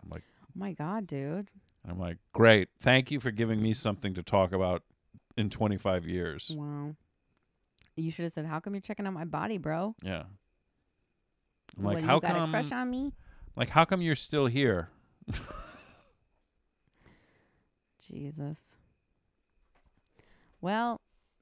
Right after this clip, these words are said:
Speaker 2: I mean, I think that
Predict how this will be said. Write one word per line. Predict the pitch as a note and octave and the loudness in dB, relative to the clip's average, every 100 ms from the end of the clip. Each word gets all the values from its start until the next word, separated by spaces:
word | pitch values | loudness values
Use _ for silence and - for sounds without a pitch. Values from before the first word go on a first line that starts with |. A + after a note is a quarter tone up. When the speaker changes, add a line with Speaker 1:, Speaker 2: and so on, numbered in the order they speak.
| _ _ _ _ | _ _ _ _
Speaker 2:
I | E3 | -4
mean, | F3 E3+ E3+ E3+ E3 E3 E3 E3+ E3 - _ _ _ _ _ _ _ _ _ _ _ _ _ _ _ _ _ _ | -2 0 0 0 0 -2 -2 -4 -4 -8 _ _ _ _ _ _ _ _ _ _ _ _ _ _ _ _ _ _
I | E3+ E3 | -4 -2
think | F#3+ G3+ F#3+ - | -2 -4 -6 -4
that | F3+ F3 E3+ E3+ | -2 0 0 -2